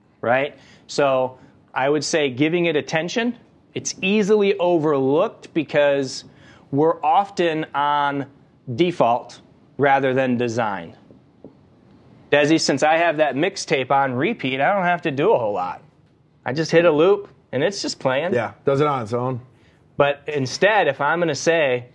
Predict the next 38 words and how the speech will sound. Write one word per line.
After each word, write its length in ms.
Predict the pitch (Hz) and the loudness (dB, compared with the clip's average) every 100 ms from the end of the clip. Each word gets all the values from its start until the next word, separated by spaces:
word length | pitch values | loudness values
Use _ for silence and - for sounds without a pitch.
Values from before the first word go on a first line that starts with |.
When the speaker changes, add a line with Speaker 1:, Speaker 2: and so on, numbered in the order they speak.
| - | -4
Speaker 1:
I'm 140 | 143 | 0
aware 720 | 131 123 151 180 180 127 120 - _ _ _ _ - | 0 2 4 4 2 0 -4 -12 _ _ _ _ -6
that 120 | 135 | -2
most 320 | 131 135 147 | 0 0 0
of 80 | 160 | -2
my 140 | 143 135 | -2 0
thoughts 320 | 143 131 131 | -2 -2 0
are 120 | 117 | 2
this 440 | 123 135 135 - - | 2 2 0 -10 -10
and 120 | 120 | -6
they 80 | 113 | -4
stick 440 | 107 - 170 151 127 | -4 -4 -2 -2 -2
more, 340 | 110 95 107 - - - - - - - - - - - | -4 -4 -6 -12 -20 -20 -20 -20 -20 -20 -20 -20 -20 -4
I 160 | - 135 | 0 2
need 220 | 165 160 | 2 2
to 120 | - | 0
realign 720 | 131 117 143 143 131 143 151 135 | 0 2 4 4 4 2 0 -2
that. 360 | 120 110 113 _ _ _ | -4 -6 -10 _ _ _
And 120 | 127 | -4
if 120 | 123 120 | -2 2
that 320 | 143 - - | 2 0 -2
means, 480 | 147 208 135 131 135 | 0 0 0 -2 -4
if 120 | 123 | -4
it's 160 | 107 | -6
two 260 | - - 160 | -6 0 2
to 80 | 151 | 0
three 240 | 147 147 | -2 -4
times 380 | 139 147 139 123 | -2 -2 -2 -2
more 240 | 120 131 | 0 2
negative 640 | 127 127 135 135 117 123 131 - _ - | 2 0 0 0 0 -2 -6 -20 _ -6
in 220 | 131 120 | -4 -2
fear 580 | 117 165 165 117 123 123 - - - | 0 4 4 4 -2 -4 -16 -20 -8
than 160 | 131 131 | -2 0
it 80 | 127 | 0
is 160 | 127 | 0
positive 580 | 127 135 120 123 120 117 | 0 2 2 2 -2 -2
in 160 | 117 107 | -2 0
gain, 520 | 165 190 117 120 147 | 0 0 -2 -4 -8